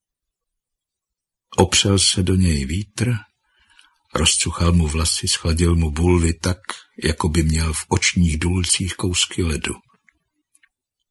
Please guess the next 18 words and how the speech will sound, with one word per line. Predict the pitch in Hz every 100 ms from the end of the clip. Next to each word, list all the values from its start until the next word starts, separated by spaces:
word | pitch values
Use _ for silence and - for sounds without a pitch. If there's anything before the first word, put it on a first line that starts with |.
| _ _ _
Pomalu | 120 117 117 117
ho | 110 107
doháněl | 110 110 110 110 104
k | -
šílenství. | - - 76 67 - - - - - - _ _ _ _ _ _ _ _ _ _ _ _ _ _ _ -
Rozběhl | 151 113 107 87 76
se, | - - 80 85 - - - - _ _
poskakoval, | 151 - 131 123 113 117 110
tančil, | - 104 98 - 101 90 92 95
skotačil | - - - - 78 - 73 78
po | 95
ulici. | 85 82 82 - - - - - - - - _ _ _ _ -
Světlo | 107 107 107 101
pod | 90 101
lampami, | 98 95 87 90 87 85
tma | - 82 90
mezi | 82 82 78 78
nimi. | 80 80 85 90 90 80